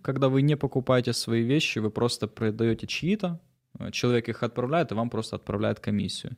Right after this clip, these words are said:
Либо же, если вы хотите чем-то заниматься, вы понимаете, что это будет там финансово затратно, м, вы просто создали страницу, опубликовали информацию, и в таком случае проверили, есть ли вообще спрос. Спрашивают ли люди то, что вы хотите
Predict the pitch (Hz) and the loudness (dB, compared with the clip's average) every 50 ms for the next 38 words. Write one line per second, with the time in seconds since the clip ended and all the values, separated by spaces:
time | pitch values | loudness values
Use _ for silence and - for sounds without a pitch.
0 | - - - - - 117 - - 104 110 139 147 143 131 - 127 127 127 120 - | -16 -18 -18 -16 -14 -12 -4 2 4 6 6 6 6 4 4 4 4 4 2 2
1 | 123 123 117 - - 123 117 117 - - 123 120 - 120 117 123 123 127 127 139 | -2 -2 -4 -4 -6 -6 -4 -2 -2 0 0 0 0 0 2 2 4 4 4 4
2 | 156 185 - - 113 107 - - 107 113 113 110 107 - - - - 110 - - | 2 0 0 0 0 0 2 2 2 4 4 4 2 0 -2 -2 -2 -2 -2 -2
3 | 107 104 107 107 - - 107 107 - 113 113 113 113 110 - 113 110 110 117 113 | -2 -2 -2 -2 -2 -2 -4 -2 0 0 2 2 2 2 0 0 0 0 0 0
4 | 110 127 143 160 165 - 151 147 139 - _ - - - - _ _ 104 104 98 | 2 2 2 2 2 0 -4 -4 -4 -8 _ -20 -20 -20 -20 _ _ -4 -2 0
5 | 101 104 104 107 - 113 123 123 - - 107 - - 117 110 117 120 117 113 - | 0 0 0 -2 2 4 4 4 4 0 -4 -2 -2 -2 0 2 2 0 0 0
6 | - - 120 123 139 160 165 - - 170 156 - - 113 - - 107 110 110 - | -2 -2 0 0 0 -2 -4 -4 -6 -8 -8 -6 -6 -6 -4 -4 -4 -4 -4 -2
7 | - 110 113 110 113 110 107 107 - 110 110 117 123 143 143 - - - 120 113 | -2 2 4 4 4 4 2 2 2 2 4 4 4 2 0 -2 -2 -2 -2 -2
8 | 113 - - - - - - _ _ - 123 123 123 127 123 117 - - - 120 | -2 -6 -14 -20 -20 -20 -20 _ _ 0 2 4 6 6 4 4 2 -2 -4 -2
9 | - - 135 127 - 143 143 - - 123 - 127 127 131 123 104 101 101 87 - | 0 0 -2 0 0 0 0 0 -2 -2 -2 0 2 2 2 2 2 0 0 2
10 | 117 135 - - 123 117 113 113 - 120 117 - - - 127 104 - - - _ | 2 0 2 0 0 -2 -2 -2 -2 -4 -4 -4 -2 0 0 0 0 -4 -12 _
11 | - - - 120 127 131 - - 117 110 120 117 113 113 113 110 - - 170 190 | -18 -6 2 2 4 4 4 0 -2 -2 -2 -2 -2 -2 -4 -6 -4 -4 -4 -4
12 | - - 123 117 - - 120 120 120 - - 120 110 107 98 - | -2 -4 -4 -4 -4 -4 -6 -6 -6 -2 0 0 0 0 0 -2